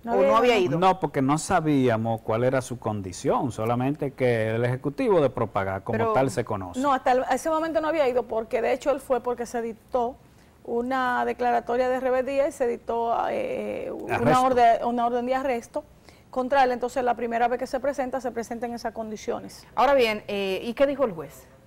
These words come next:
Speaker 3: No, el juez
Speaker 1: Ah.
Speaker 3: le solicitó muy amablemente
Speaker 1: Sí.
Speaker 3: que se vistiera como un civil, no, como un ciudadano común, normal, en un tribunal civil.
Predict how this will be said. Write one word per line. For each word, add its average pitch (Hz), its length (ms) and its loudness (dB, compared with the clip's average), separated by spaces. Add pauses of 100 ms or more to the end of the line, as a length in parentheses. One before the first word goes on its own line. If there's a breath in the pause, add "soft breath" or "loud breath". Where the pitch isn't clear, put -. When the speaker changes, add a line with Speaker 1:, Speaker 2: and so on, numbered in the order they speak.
(140)
Speaker 3:
No, 180 260 4
el 170 120 6
juez 127 260 4
Speaker 1:
Ah. 123 40 4
Speaker 3:
le 113 200 4
solicitó 113 760 2
muy 120 180 -2
amablemente 139 920 0
Speaker 1:
Sí. - 80 -8
Speaker 3:
que 110 180 2
se 107 180 -2
vistiera 104 440 -2
como 104 260 -4
un 110 80 -2
civil, 107 440 -6
no, 113 140 -8 (120)
como 107 320 -6
un 120 140 0
ciudadano 113 720 0
común, 190 540 0
normal, 147 460 2
en 117 100 -2
un 113 120 -2
tribunal 127 440 -4
civil. 233 440 -4